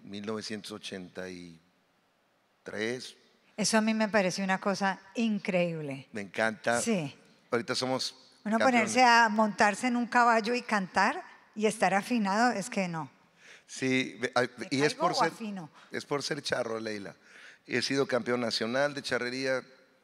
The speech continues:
Speaker 1: cuatro veces campeón estatal. Ahorita somos bicampeones estatales. Ahorita está el campeonato nacional.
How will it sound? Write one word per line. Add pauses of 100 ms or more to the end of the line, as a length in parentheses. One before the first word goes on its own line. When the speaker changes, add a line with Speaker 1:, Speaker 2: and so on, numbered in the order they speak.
(160)
Speaker 1:
cuatro
veces
campeón
estatal.
Ahorita
somos
bicampeones
estatales. (480)
Ahorita
está
el
campeonato
nacional.